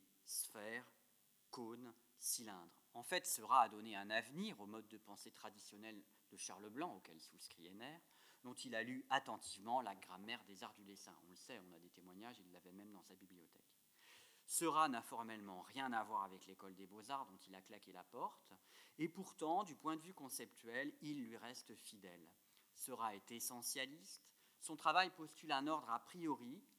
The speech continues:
un idéal et un seul, qui présis-, préexisterait aux êtres et aux choses.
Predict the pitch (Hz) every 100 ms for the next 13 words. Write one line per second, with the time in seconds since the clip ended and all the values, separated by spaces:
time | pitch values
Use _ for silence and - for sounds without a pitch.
0 | - 165 233 190 180 160 170 226 175 220
1 | - - 131 170 190 - - - - 175
2 | - 254 190 190 - - - - 220 165
3 | 170 - 156 180 175 151 139 175 180 139
4 | 123 - 110 98 92